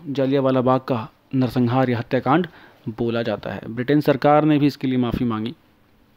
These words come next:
चलिए नेक्स्ट क्वेश्चन की ओर अगर चलें, नमक सत्याग्रह,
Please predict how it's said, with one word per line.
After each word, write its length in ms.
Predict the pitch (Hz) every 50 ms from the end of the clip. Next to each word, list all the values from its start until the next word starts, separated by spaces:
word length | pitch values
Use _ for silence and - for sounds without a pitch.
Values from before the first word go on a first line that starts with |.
| _ _ _ _ _ _ _ - - - - _ _ _ -
चलिए 240 | 98 92 87 71 - _ _ _ _ _ _ _ _ _ _ _ _ _ _ 123
नेक्स्ट 320 | 120 123 143 143 - -
क्वेश्चन 240 | - 156 135 151 147
की 140 | 147 - 143
ओर 80 | 139
अगर 140 | 135 123 131
चलें, 260 | 123 - 113 107 107 - _ _ _ _ _ _ _ _ _ _ _ _ _ _ _ _ _ _ _ _ _ _ _ _ _ _ _ _ _ _ _ _ _ 135
नमक 320 | 131 143 156 175 180 180
सत्याग्रह, 560 | - - 151 - - 151 139 123 113 101 90